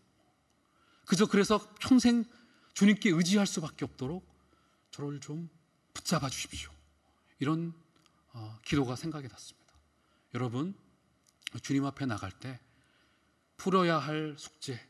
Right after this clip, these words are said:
우리가 못 풀 숙제, 고개 조아리고 주님께 나아가는 여러분들 되시길 바랍니다. 오늘도 우리의 능력 부족해서 일을 다 못 끝내서,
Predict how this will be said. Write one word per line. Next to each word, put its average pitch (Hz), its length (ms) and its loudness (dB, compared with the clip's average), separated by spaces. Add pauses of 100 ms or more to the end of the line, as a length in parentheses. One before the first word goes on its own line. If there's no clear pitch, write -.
(540)
우리가 165 380 0
못 131 220 -8
풀 180 140 -2
숙제, - 440 -12 (640)
고개 151 260 2
조아리고 135 600 -6 (580)
주님께 151 380 0
나아가는 113 500 -2 (320)
여러분들 139 360 0
되시길 113 320 -8
바랍니다. 107 540 -8 (720)
오늘도 170 460 4
우리의 160 380 2
능력 190 320 6
부족해서 - 560 -8 (420)
일을 208 200 6
다 - 320 2
못 185 140 6
끝내서, 156 460 -2